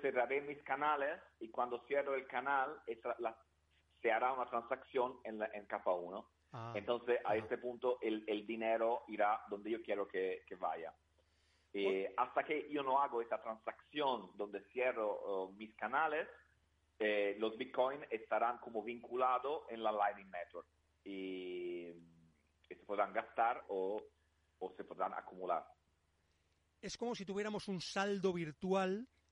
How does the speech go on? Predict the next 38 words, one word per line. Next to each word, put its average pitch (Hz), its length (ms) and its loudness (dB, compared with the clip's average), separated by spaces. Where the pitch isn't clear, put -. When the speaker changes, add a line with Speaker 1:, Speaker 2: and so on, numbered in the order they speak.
Speaker 2:
entre 151 340 0
nosotros, 185 440 0
entre 147 180 -4
los 139 160 -4
usuarios 180 500 -2
que, 147 160 -4
mm, 147 340 -8
formamos 156 380 -6
parte 160 280 -4
de, 139 320 -4
de, 120 320 -10
de 113 260 -12
la 117 140 -8
Lightning 131 340 -6
Network, 104 360 -6
¿no? 127 180 -6
Y 147 120 -4
ese 165 140 -4
saldo 185 280 -2
virtual 180 540 0
se - 140 -10
convierte 131 540 -8
en 120 160 -12
algo 147 200 -8
que 131 80 -10
se - 100 -16
escribe 151 220 -8
en 160 40 -4
la 156 60 -2
blockchain 165 440 -4
cuando 139 200 -2
se 127 160 -4
cierran 147 480 0
esos 113 220 -10
canales 139 460 -8
de 135 140 -6
comunicación 127 560 -8
entre 113 340 -10